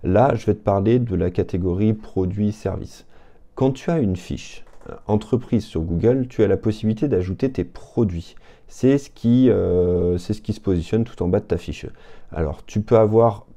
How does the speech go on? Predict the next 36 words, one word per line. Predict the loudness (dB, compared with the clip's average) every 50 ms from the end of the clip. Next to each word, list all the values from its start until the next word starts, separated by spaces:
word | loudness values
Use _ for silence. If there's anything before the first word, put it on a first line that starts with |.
| -20 -14
plein | -4 -2 0 0
de | 0
produits | -2 -4 -2 0 0 2 2 0
différents. | -2 -4 -2 -2 -2 0 0 0 -2 -4 -8 -16 -20 -20 -20
Je | -20 -8
te | -4 -4
conseille | -2 0 -2 -2 0 0 0 2 2
d'en | 2 0 -2
renseigner | -2 -4 -6 -4 -4 -2 0 0 -2 -2 -4 -2
au | 0 2 2
moins | 2 2 0 0 -2
trois. | -4 -6 -8 -4 -4 -4 -4 -6 -8 -16 -20 -14 -8
Comme | -4 -4 -2 0
ça, | 0 0 0
tu | 0 -2 -2
as |
le | 0 0 -2
petit | -2 -2 -4 -4 -2 -2 -4
slider | -4 -6 -6 -4 -2 -2 0 0 -2 -2 -4 -6 -8
qui | -8 -6 -6
apparaît | -6 -4 -6 -6 -4 -2 0 0 0 0 -2 -4
et | -6 -6
ça | -6 -6 -4 -4
montre | -2 -2 -2 -2 -2 -4 -6 -4
un | -4 -4
petit | -4 -6 -8 -6
peu, | -2 0 0 0 0 -2 -8 -20 -20 -16 -10 -8
euh, | -6 -4 -4 -4 -4 -6 -6 -6 -6 -6 -6 -8 -8 -10 -12 -12 -8
ben, | -4 -2 0 0 -2
que, | -2 -4 -2 -2 0 0 0
que | -2 -2 -4
tu | -4 -2 -2 -2
as | 0
rempli | 0 0 -2 -2 0 -2 0
ta | 2 2 0
fiche. | 0 -2 -8 -14 -12